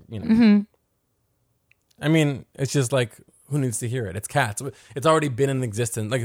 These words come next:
Speaker 1: we know what Cats is. It's been around since nineteen eighty.
Speaker 2: Mm-hmm.
Speaker 1: Like, why do we even need to say that? Uh, we're just reviewing the movie.
Speaker 2: Yeah, no, I agree.
Speaker 1: So don't criticize the movie for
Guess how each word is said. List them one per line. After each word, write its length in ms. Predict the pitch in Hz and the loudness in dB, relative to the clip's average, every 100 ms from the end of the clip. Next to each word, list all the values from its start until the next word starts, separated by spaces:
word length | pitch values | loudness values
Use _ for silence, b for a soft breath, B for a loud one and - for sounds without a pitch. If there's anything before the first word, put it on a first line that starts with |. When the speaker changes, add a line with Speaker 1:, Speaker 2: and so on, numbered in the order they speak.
| 110 | -4
Speaker 1:
we 140 | 120 151 | -2 2
know 140 | 170 | 4
what 160 | 160 107 | 4 0
Cats 320 | 127 127 - | -2 -2 -6
is. 340 | - 127 - - _ _ _ | -10 -10 -12 -16 _ _ _
It's 120 | 139 | -4
been 160 | 104 131 | 0 2
around 320 | 131 127 127 | 4 4 2
since 240 | - 117 - | 0 -4 -2
nineteen 300 | 110 101 104 | -4 -4 -4
eighty. 400 | 101 101 90 110 _ - | -6 -6 -8 -12 _ 2
Speaker 2:
Mm-hmm. 340 | 254 247 233 233 _ _ | 6 6 4 2 _ _
Speaker 1:
Like, 240 | 113 107 - | -2 -2 -4
why 280 | 110 110 117 | -4 0 0
do 80 | 110 | 0
we 140 | 104 | -2
even 280 | 104 98 101 | -4 -4 -6
need 140 | 98 | -6
to 80 | 95 | -10
say 220 | 90 98 | -10 -10
that? 260 | 87 - - - | -10 -14 -16 -8
Uh, 100 | 117 | -6
we're 100 | 110 | -4
just 240 | 120 107 - | -4 -4 -8
reviewing 360 | 113 101 104 | -8 -4 -4
the 60 | 95 | -4
movie. 380 | 107 101 - - _ _ | -4 -6 -12 -20 _ _
Speaker 2:
Yeah, 380 | 233 247 170 - | 4 6 4 0
no, 200 | - 226 220 | 2 6 8
I 60 | |
agree. 360 | 208 208 208 160 - - | 6 4 0 -4 -8 0
Speaker 1:
So 120 | 147 | 4
don't 300 | 170 160 120 | 6 4 2
criticize 320 | 156 147 135 | 0 2 0
the 80 | 127 | -2
movie 280 | 123 113 110 | -4 -2 -4
for 520 | - 110 98 95 | -4 -6 -4 -8